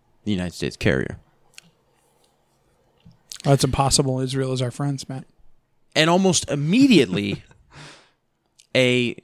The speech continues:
Speaker 1: U S fighter was lost in China. A lu-, U S jet, fighter jet,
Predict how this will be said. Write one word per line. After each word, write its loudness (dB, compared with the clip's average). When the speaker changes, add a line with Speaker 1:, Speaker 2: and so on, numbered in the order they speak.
Speaker 1:
U 2
S 4
fighter 2
was -2
lost 4
in -8
China. -4
A 2
lu-, 4
U 6
S 2
jet, -4
fighter 0
jet, -10